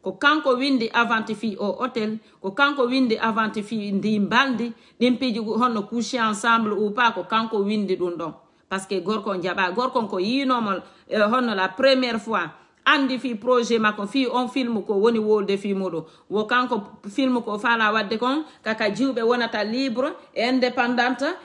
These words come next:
ɓe ɓorno ko ɓe faala, ɓe waɗa kilote, ha, si ɓe faala wadde kilote, ɓe waɗa, si ɓe faala ka wadde kilote, ɓe waɗata kadi. Gorko hen, e, min mi wata tawnude business an o e hoore o, o projet maɗa ɗo quoi. Mais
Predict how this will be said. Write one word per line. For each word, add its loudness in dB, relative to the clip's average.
ɓe 0
ɓorno 2
ko -2
ɓe 0
faala, 0
ɓe 0
waɗa 4
kilote, 0
ha, 0
si -10
ɓe 0
faala 2
wadde 2
kilote, 0
ɓe -4
waɗa, 0
si -8
ɓe -4
faala 0
ka -2
wadde -2
kilote, -4
ɓe -2
waɗata -4
kadi. -10
Gorko -6
hen, -4
e, -2
min -4
mi -2
wata 2
tawnude -4
business -2
an -2
o -4
e -4
hoore -2
o, -4
o -2
projet 0
maɗa -6
ɗo -4
quoi. -6
Mais -2